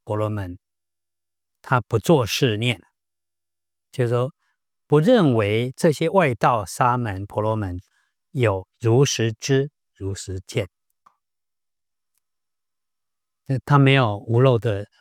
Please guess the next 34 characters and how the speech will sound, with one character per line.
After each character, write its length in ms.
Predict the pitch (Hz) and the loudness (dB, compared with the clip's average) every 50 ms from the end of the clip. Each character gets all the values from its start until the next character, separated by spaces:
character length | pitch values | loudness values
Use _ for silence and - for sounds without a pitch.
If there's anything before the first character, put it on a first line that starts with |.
| _ _ _ - | _ _ _ -2
正 240 | - 156 127 113 101 | 0 0 2 0 -2
见， 340 | - - 143 110 95 87 82 - _ _ _ _ _ _ _ _ | 0 0 2 2 0 -4 -10 -16 _ _ _ _ _ _ _ _
没 140 | - 127 117 | -4 -2 -2
有 120 | 110 101 | -2 -4
无 140 | 104 101 107 | -6 -4 -2
漏 160 | 117 113 107 | -2 -2 -2
的 100 | 92 92 | -4 -6
智 280 | 90 - - 120 101 95 | -10 -6 -4 -4 -4 -4
慧 300 | 90 - - - _ _ _ _ _ _ _ _ _ _ _ - | -6 -12 -20 -20 _ _ _ _ _ _ _ _ _ _ _ -14
啊， 180 | - 107 95 - _ _ _ _ _ _ _ _ _ _ _ | -14 -14 -14 -14 _ _ _ _ _ _ _ _ _ _ _
所 160 | - - 110 | -6 -4 -2
以 200 | 107 104 95 92 _ | -2 -2 -2 -6 _
不 140 | - 123 113 | 0 0 4
会 180 | 131 165 151 | 6 6 6
认 280 | 139 139 196 190 160 131 | 6 6 4 4 4 2
为 320 | 113 101 101 101 107 127 - | 0 -2 -4 -6 -10 -8 0
外 200 | 143 135 127 113 | 2 2 2 2
道 300 | - 135 123 110 107 _ _ _ _ _ _ _ _ | 2 0 0 0 0 _ _ _ _ _ _ _ _
他 140 | - 117 113 | -6 -4 -2
们 300 | 110 104 101 98 101 107 _ _ _ _ - | -2 -2 -6 -8 -12 -16 _ _ _ _ -8
能 140 | 113 104 101 | -8 -6 -4
够 200 | 101 110 107 101 | -2 -2 -2 -2
如 200 | 95 98 101 107 | -2 -4 -4 -4
实 240 | - - - 92 90 | -4 -4 -6 -8 -10
知 240 | - - 107 101 | -10 -10 -10 -10
见。 300 | 95 - - 127 104 - _ _ _ _ _ _ _ _ _ _ _ _ _ _ _ _ _ _ _ _ _ _ _ _ _ _ _ _ _ _ _ _ _ _ _ _ _ _ _ _ _ _ _ _ _ _ _ _ _ _ _ _ _ _ _ _ | -10 -8 -6 -6 -6 -6 _ _ _ _ _ _ _ _ _ _ _ _ _ _ _ _ _ _ _ _ _ _ _ _ _ _ _ _ _ _ _ _ _ _ _ _ _ _ _ _ _ _ _ _ _ _ _ _ _ _ _ _ _ _ _ _
若 300 | - 170 214 226 170 123 | -2 2 4 4 4 4
说 240 | - - 165 160 156 | 2 2 2 2 2
正 260 | - - 160 131 113 | 2 0 -2 0 0
见， 300 | 104 - 139 113 95 95 - _ _ _ _ _ _ _ _ _ _ _ | 0 0 0 0 0 -4 -10 _ _ _ _ _ _ _ _ _ _ _
无 180 | - 113 107 123 | -2 0 2 2
有 240 | 120 98 87 85 _ | 2 0 -2 -6 _
是 280 | - - - 123 101 | -12 -10 -6 -6 -6
事。 320 | 87 - - - - 104 | -4 -4 -4 -4 -4 -6